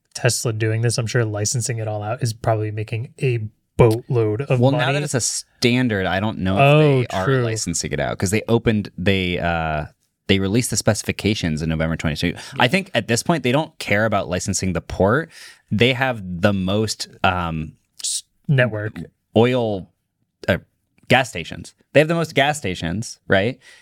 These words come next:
Speaker 2: And if you use, like, the Tesla app and whatever at the
Speaker 1: Mm-hmm.
Speaker 2: gas station, that means that they're gonna make the most money. Like, they've, they've kinda saturated the market in a lot of ways, and now they're just like, "We already have the biggest network. Let's just make money as the, as the gas station."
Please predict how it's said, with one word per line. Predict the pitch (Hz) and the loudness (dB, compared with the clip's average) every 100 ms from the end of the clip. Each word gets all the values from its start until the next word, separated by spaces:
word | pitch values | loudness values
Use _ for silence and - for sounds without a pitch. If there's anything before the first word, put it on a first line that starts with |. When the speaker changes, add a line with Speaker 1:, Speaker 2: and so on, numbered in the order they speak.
| - | 0
Speaker 2:
And | 117 | 0
if | 104 | 2
you | 110 110 | 0 0
use, | 104 120 113 | 0 0 0
like, | 110 104 | -2 -2
the | 107 | -2
Tesla | - 104 - | -2 -2 -2
app | 101 110 107 | 0 0 -2
and | 98 | -2
whatever | 98 101 95 95 | -2 0 0 0
at | 104 | 0
the | 123 | 0
Speaker 1:
Mm-hmm. | |
Speaker 2:
gas | 107 120 117 | 2 2 0
station, | 95 90 92 85 - _ _ _ _ - | -4 -2 -4 -4 -10 _ _ _ _ 2
that | 101 85 | 2 0
means | 98 92 90 | -4 -4 -2
that | 92 85 | -2 -2
they're | 90 | -2
gonna | 87 85 | -2 -2
make | 85 | -2
the | 82 | -4
most | 78 - | -4 -4
money. | 57 53 | -6 -4
Like, | 90 | -2
they've, | - 107 - - | 0 -2 -4 -2
they've | 110 101 | 0 0
kinda | - 170 | 0 0
saturated | 123 127 123 - 123 120 107 | 0 -2 -2 0 0 0 -2
the | |
market | 98 101 117 | -2 0 0
in | 98 | 0
a | |
lot | 92 95 | 0 -2
of | 80 | 0
ways, | 87 95 101 | 0 0 -2
and | 95 | -2
now | 90 | -2
they're | 87 | -4
just | 87 85 | -4 -2
like, | 90 87 - - _ | -2 -2 -8 -20 _
"We | 101 135 | 2 4
already | 139 139 | 4 2
have | 120 107 | 0 0
the | 101 | -4
biggest | 82 101 101 117 110 101 | -2 0 2 2 0 -2
network. | 98 - 78 82 - _ _ _ _ - | -2 -2 -4 -4 -8 _ _ _ _ 0
Let's | 98 | 2
just | 101 - _ _ _ | 0 -4 _ _ _
make | 95 87 92 - | 0 2 0 0
money | 92 87 85 | -2 0 -2
as | 82 82 - | -4 -4 -4
the, | 80 76 73 | -4 -2 -2
as | 85 - | -4 -4
the | 73 | -4
gas | 71 - | -4 -4
station." | - - - - - | -6 -8 -8 -8 -8